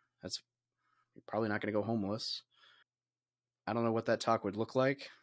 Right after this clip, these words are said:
I haven't figured that out <laughs> yet. I haven't figured out, you know, I'm, I'm still kinda working my way through that transition phase in a lot of ways. I haven't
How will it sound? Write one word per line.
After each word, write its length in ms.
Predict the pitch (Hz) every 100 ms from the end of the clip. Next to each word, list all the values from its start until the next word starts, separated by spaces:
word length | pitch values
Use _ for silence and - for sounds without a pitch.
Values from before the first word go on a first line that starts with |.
| _ _ _ -
I 60 |
haven't 260 | 104 104 92
figured 240 | 120 110
that 120 | 110
out 200 | 113 123
<laughs> 0 |
yet. 280 | 127 147 90 - - - - _ _
I 80 | 92
haven't 240 | 104 98
figured 300 | - 117 107
out, 300 | 110 110 110 - - - _ _ _ _ _ _
you 80 | 98
know, 260 | 98 107 104
I'm, 180 | 104 123 - -
I'm 100 | 123
still 300 | - 127 123
kinda 420 | 123 107 104 90 - _ _
working 280 | 104 104 107
my 120 | 107
way 180 | 104 107
through 200 | - 110
that 180 | 104 95
transition 500 | 110 101 110 - 104
phase 380 | - 107 107 107
in 60 |
a 60 | 104
lot 160 | 113
of 80 | 117
ways. 300 | 104 107 107
I 60 | 98
haven't 280 | 110 110